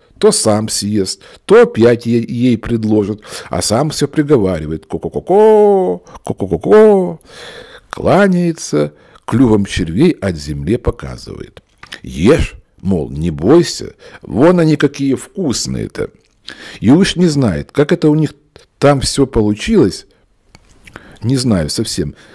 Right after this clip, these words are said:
как он ей растолковывал всё, в чём дело, только вижу, закокал петух, показал на землю червяка, а сорока подскочила, повернула голову на бок, на другой,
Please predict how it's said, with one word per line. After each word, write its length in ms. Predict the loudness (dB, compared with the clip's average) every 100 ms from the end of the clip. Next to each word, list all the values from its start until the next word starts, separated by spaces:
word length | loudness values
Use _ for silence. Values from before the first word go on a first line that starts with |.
| -14
как 320 | 0 0 0 0
он 160 | 0
ей 380 | 2 2 0 -2 -12 -14
растолковывал 1040 | 0 2 2 0 0 4 6 8 6 4 0
всё, 320 | -4 -4 -8 -12 -20 _ _ _ _
в 80 | -6
чём 300 | 0 0 0
дело, 420 | 2 4 4 2 -6 _ _
только 340 | 2 4 4 0
вижу, 520 | 0 0 -2 -4 -8 _ _ _ _ _ _ _ _ -20 -20 -20 -20 -20 _ _ -18
закокал 720 | -6 -6 -6 2 2 4 0
петух, 520 | 2 -6 -6 -10 -12 _ _ _ _ _ _
показал 520 | -10 -6 0 4 6
на 140 | 6 2
землю 380 | 4 4 4 0
червяка, 600 | -2 -2 -6 -6 -8 -10 _
а 140 | -4 -2
сорока 400 | 4 4 4 2
подскочила, 840 | -2 -2 0 0 0 2 4 2 -2 -20
повернула 640 | 0 4 6 4 6 6 6
голову 500 | 6 6 6 6 2
на 240 | 0 -2
бок, 220 | -6 -8
на 120 | -6
другой, 560 | -2 -2 0 4 4 2